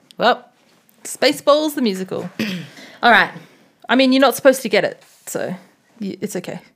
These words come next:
Speaker 1: This is my last one. So the first time that I ever wagged school
Speaker 2: <laughs>
Speaker 1: was in grade five.
Speaker 2: Sorry, Mum and Dad.
Speaker 1: They know about it.
Speaker 2: Oh, okay.
Speaker 1: I was ten.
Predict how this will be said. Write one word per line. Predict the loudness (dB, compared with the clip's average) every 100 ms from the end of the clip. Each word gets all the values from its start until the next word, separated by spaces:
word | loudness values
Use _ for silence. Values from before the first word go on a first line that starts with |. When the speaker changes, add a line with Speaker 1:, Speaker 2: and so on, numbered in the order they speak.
| _ -12
Speaker 1:
This | -6
is | 0
my | 4
last | 4 2 0
one. | -4 -8 -10 _ _ _ -6
So | 0 0 0 -6 _ _
the | -4
first | 2 4 4 4
time | 4 4 2
that | 2
I | 2 2
ever | 0 -2
wagged | -2 -2 -4 -4
school | -6 -6 -8 -12 -18 _ _ -20 -16
Speaker 2:
<laughs> | -4 0 4 4 4 2 0 _ -6
Speaker 1:
was | -2 0
in | 4
grade | 6 4
five. | 6 8 8 6 0 -10 -12
Speaker 2:
Sorry, | -2 2 4 4
Mum | 2 0
and | 0
Dad. | 0 0 -4 _ _
Speaker 1:
They | 4 6
know | 4
about | 2 -2 -6
it. | -6 2
Speaker 2:
Oh, | 2
okay. | 2 -2 -8 -2
Speaker 1:
I | 0
was | 0 -2
ten. | 0 0 0 -6